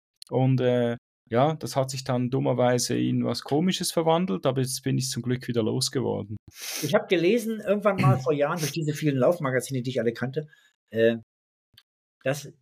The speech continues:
Speaker 2: bei bestimmten Läufern die Magenwand so ein bisschen aneinander reibt, so.
Speaker 1: Okay.
Speaker 2: Und, äh, und das ist ganz interessant vielleicht, äh, für dich.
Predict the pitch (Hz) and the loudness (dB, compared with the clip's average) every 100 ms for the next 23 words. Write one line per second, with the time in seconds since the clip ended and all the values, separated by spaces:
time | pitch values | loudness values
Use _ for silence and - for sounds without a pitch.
0 | _ _ 127 143 156 202 214 196 147 175 | _ _ -4 -4 0 0 0 0 4 4
1 | 208 196 156 147 143 175 208 196 165 143 | 4 -2 -2 -4 -2 0 -2 -4 -6 -2
2 | 147 175 156 - 127 147 160 127 135 127 | 0 0 -4 -10 -8 -8 -8 -6 -4 -4
3 | 147 98 87 - - _ _ - 82 _ | -2 -2 -4 -12 -20 _ _ -16 -16 _
4 | _ _ _ - 147 143 131 160 - _ | _ _ _ -4 -2 0 -2 -4 -12 _
5 | _ _ 131 131 - - - 147 151 170 | _ _ -2 -2 -2 -14 -8 -4 -2 -4
6 | 175 170 180 147 156 180 202 120 - 117 | 0 0 0 -6 -4 -4 0 0 0 -8
7 | 110 127 156 | -8 -6 -8